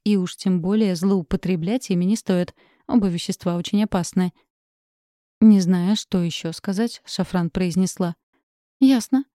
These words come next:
Если могу сделать что-то еще, прошу вас, дайте мне знать. Инспектор Грин поблагодарил ее и повесил трубку. Шафран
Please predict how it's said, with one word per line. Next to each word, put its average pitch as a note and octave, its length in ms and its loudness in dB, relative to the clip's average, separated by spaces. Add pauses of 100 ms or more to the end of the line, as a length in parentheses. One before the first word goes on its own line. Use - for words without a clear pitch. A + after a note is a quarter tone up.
(140)
Если G3 320 0
могу F3+ 240 0
сделать F3 300 -2
что-то - 280 -6
еще, F#3 280 -6
прошу - 360 -4
вас, E3+ 180 -4
дайте F3 340 -4
мне G#3+ 180 2
знать. F#3+ 300 0 (840)
Инспектор F3+ 640 0
Грин F3+ 340 0
поблагодарил F3+ 680 -2
ее B3+ 280 2
и G3 40 0
повесил E3+ 480 -4
трубку. F3+ 520 -8 (760)
Шафран F4 460 -4